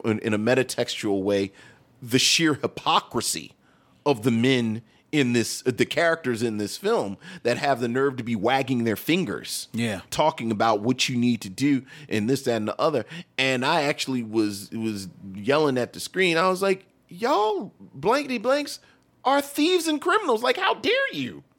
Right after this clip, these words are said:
Speaker 1: pass judgment on people and say what they need to do? Y'all are criminals."
Speaker 2: Mm-hmm.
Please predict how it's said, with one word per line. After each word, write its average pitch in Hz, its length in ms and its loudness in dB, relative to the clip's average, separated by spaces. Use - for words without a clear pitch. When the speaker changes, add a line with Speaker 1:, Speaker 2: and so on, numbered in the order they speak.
Speaker 1:
pass 269 320 -2
judgment 190 520 0
on 160 220 4
people 85 440 -8
and 185 140 2
say 392 160 2
what 202 140 2
they 196 140 2
need 196 180 -4
to 190 80 -8
do? 254 180 0
Y'all 415 120 4
are 494 340 2
criminals." 587 580 2
Speaker 2:
Mm-hmm. 170 380 0